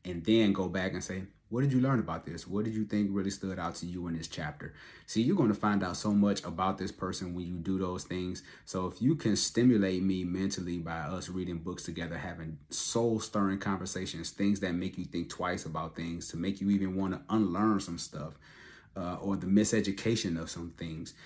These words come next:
you know, when we growing together, I think that's important. 'Cause sometimes in marriages and relationships, you either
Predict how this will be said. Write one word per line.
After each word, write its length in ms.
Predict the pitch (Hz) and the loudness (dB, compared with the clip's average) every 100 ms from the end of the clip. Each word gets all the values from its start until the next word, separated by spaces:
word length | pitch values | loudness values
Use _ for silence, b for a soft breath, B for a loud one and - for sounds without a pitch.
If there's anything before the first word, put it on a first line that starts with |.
| B B | B B
you 100 | 92 | -6
know, 100 | 90 | -4
when 200 | 85 87 | -2 0
we 100 | 95 | 0
growing 460 | 95 - 101 95 92 | 0 2 2 2 -2
together, 520 | - 87 95 85 80 | -6 -2 -2 -2 -4
I 60 | 82 | -6
think 220 | 87 85 | -6 -8
that's 180 | 87 87 | -6 -6
important. 460 | 85 95 85 85 | -6 -6 -6 -8
'Cause 160 | - 87 | -8 -2
sometimes 580 | 127 143 120 101 98 - | 0 2 2 2 0 -2
in 180 | 87 | -2
marriages 400 | 92 120 127 123 | 2 4 4 2
and 140 | 117 107 | 2 2
relationships, 720 | 101 120 120 127 131 117 - B B B B _ - - - | 2 2 0 0 0 0 -4 B B B B _ -20 -18 -2
you 180 | 98 107 | 4 8
either 480 | 107 104 98 95 | 8 8 4 0